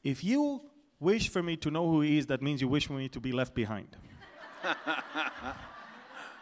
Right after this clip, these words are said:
The believer will not see the rise of the Antichrist, because the rise of the Antichrist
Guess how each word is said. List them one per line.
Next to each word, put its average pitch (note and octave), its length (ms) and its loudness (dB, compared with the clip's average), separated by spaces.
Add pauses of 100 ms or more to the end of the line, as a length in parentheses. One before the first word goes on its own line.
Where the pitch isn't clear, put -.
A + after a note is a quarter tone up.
(500)
The F#3 100 8
believer B3 840 8 (600)
will E3 220 8
not G3 500 6 (560)
see G#3+ 460 6
the D#3 160 4
rise D3+ 240 6
of D3 120 4
the D3 120 2
Antichrist, C#3 580 2
because D#3 300 0
the E3 80 4
rise A3+ 260 6
of C4 100 4
the G3+ 140 4
Antichrist D#3+ 800 2